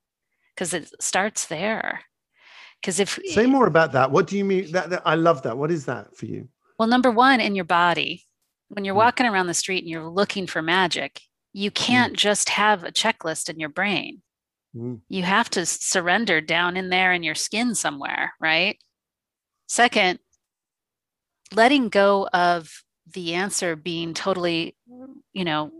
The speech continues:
Speaker 1: make it, letting go of it making sense to your left brain and letting your right brain sort of, like,
Speaker 2: Mm.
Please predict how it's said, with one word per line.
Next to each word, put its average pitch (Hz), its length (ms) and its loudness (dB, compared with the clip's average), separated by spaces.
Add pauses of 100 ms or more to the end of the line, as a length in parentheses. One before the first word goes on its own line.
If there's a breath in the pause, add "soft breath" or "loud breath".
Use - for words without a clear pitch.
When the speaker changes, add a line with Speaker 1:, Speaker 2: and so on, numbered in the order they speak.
Speaker 1:
make 190 340 -2
it, - 320 -6
letting 240 240 6
go 202 140 4 (100)
of 175 100 2
it 185 140 -4
making 180 260 -6
sense 180 260 -4
to - 120 -2
your 165 80 0
left 165 260 0
brain 214 280 -2
and 165 100 -4
letting 170 220 0
your 165 100 -6
right 156 260 0
brain 156 280 -4
sort 160 200 -10
of, 147 80 -16 (180)
like, 123 360 -2
Speaker 2:
Mm. - 320 -12